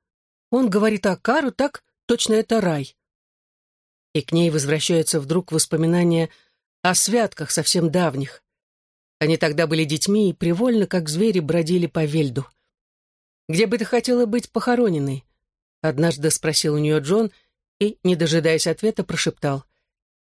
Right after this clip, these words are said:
"Я здесь". "Навсегда?" — спросила она. Она, её детское "я". "Ты хочешь, чтобы тебя похоронили здесь навсегда?"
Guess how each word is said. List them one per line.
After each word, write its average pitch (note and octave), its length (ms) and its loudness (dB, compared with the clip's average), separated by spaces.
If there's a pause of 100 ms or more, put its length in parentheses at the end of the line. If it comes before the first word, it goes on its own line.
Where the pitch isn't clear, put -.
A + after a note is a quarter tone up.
(140)
"Я E3+ 360 0 (320)
здесь". C#3 520 -2 (1120)
"Навсегда?" — G#3 720 0 (580)
спросила E3 520 0
она. D#3 280 -2 (800)
Она, F3+ 480 2 (140)
её E3 240 2
детское E3+ 480 0
"я". E3 280 0 (840)
"Ты B3 120 2
хочешь, B3 360 0
чтобы G#3 320 0
тебя G#3+ 260 2
похоронили G#3 560 2
здесь G3+ 300 2
навсегда?" G3+ 640 0